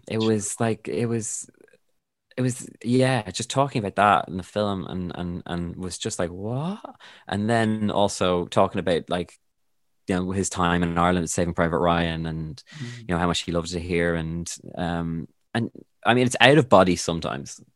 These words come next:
Speaker 1: Like, I do watch movies all the time and all the actors are kinda there and stuff. And then at the end of it, I'm like, "Oh, I've met everyone in this film." <laughs> Do you know what I mean? Like, that happens sometimes. You're like, because it doesn't, it doesn't feel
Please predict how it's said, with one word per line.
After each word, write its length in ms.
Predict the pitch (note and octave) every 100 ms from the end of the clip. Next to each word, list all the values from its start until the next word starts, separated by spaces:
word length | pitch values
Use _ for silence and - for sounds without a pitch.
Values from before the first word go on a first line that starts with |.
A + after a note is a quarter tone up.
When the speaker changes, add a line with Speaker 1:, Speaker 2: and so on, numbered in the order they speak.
| _
Speaker 1:
Like, 300 | - D#2+ - _ _ _ _ -
I 140 | G#2
do 220 | G#2 A#2 A#2
watch 200 | G#2 -
movies 300 | F2+ F2 E2+
all 120 | D#2+
the 60 | E2
time 300 | F2 D#2+ D#2+
and 260 | D#2 D2+ - _ - -
all 120 | F2
the 120 | E2+
actors 360 | D#2+ - D#2 -
are 60 | E2+
kinda 200 | E2 D#2+
there 180 | D#2
and 100 | D2+
stuff. 280 | E2 E2 -
And 80 | E2
then 260 | D#2+ D#2+ - -
at 60 |
the 80 | F2
end 100 | F2
of 80 | E2
it, 40 | E2+
I'm 80 | E2+
like, 160 | D#2+ _ _ _ _ _ _ _ _ - -
"Oh, 180 | - - _ _ _ _ _ _ -
I've 180 | - C#4
met 220 | F#2 F2+
everyone 280 | E2+ E2 F2
in 80 | D#2
this 120 | E2+
film." 220 | - G2 F2+
<laughs> 300 | - - -
Do 300 | A3 A3 F3+ G#3 G3+ - A3+ E3 - D#3+ - E3+
you 20 |
know 40 | E3+
what 80 | E3+
I 40 |
mean? 100 | E3+
Like, 140 | E3
that 160 | - F3+
happens 340 | D#3 D3 D3
sometimes. 340 | B2+ A#2+ A2+ A2
You're 80 | A#2
like, 140 | A2+ - -
because 160 | D#3+
it 100 | D3+
doesn't, 340 | D#3 D3+ D3 -
it 120 | A2+
doesn't 180 | B2 B2
feel 680 | B2 A2 G#2+ G#2 G2+ F2+ E2+